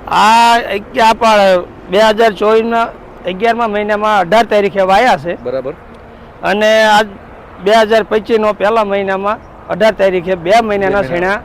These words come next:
Speaker 2: પૂરા
Speaker 1: થયા
Speaker 2: થયા.
Speaker 1: છે.
Speaker 2: હમ.
Speaker 1: બે મહિના પૂરા થયા છે.
Speaker 2: બરાબર.
Speaker 1: અને
Speaker 2: ટૂંકમાં આ જે ચણા છે ખેડૂત મિત્રો, આ બે, ભરતભાઈના બે મહિનાના ચણા છે. બે મહિનાની તમે, અ, ચણાની, અ, કન્ડિશન જોઈ લ્યો કેવી છે.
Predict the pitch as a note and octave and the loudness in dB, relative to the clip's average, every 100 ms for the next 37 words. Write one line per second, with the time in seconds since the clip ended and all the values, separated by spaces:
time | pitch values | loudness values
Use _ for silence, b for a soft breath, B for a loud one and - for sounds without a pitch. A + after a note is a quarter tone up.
0 | - - - C#3+ F3 F#3 A#2 G#2+ A#2+ B2 | -14 -20 -14 -4 0 0 -2 -8 -16 -16
1 | A#2 F3+ G3+ G3 F#3+ D3+ F3 A3 E3 C#3 | -6 0 0 0 -2 -2 0 0 -2 -8
2 | B2 - - - A2+ G#2+ - - - - | -12 -14 -18 -14 -14 -14 -16 -18 -18 -18
3 | - E3 - C#3+ F#3 G3+ G3 G#3 F3 F#3 | -14 -4 0 2 2 0 0 -2 -2 -4
4 | G3+ G#3 G3+ F3 F#3 E3+ E3+ F3+ F3+ F3 | -2 -2 -4 -4 -8 -8 -8 -2 0 0
5 | D#3 D#3 D#3 D3+ C3 D#3+ D#3 E3+ F3 C#3+ | -2 -2 0 -2 -2 -4 0 -2 -2 -4
6 | E3 E3 E3+ E3 D#3+ - D3+ F3+ D#3+ C#3 | -6 -6 -8 -8 -10 -10 -8 -6 -6 -10
7 | D#3 - - - - C#3 D#3 E3 E3 E3 | -12 -14 -18 -18 -14 -6 -6 -6 -8 -8
8 | D#3 E3 E3 D#3 D3+ C#3+ C3+ D3 D#3 D#3+ | -8 -6 -4 -2 -2 -2 -4 -8 -8 -8
9 | D3 C#3 D3 C#3+ C#3 C3+ - D3 E3 E3 | -8 -6 -4 -4 -4 -8 -10 -10 -8 -10
10 | D3+ D3 D3 C#3+ B2+ C#3+ C#3 C3 D#3 - | -8 -8 -8 -10 -10 -10 -10 -10 -14 -14
11 | - | -20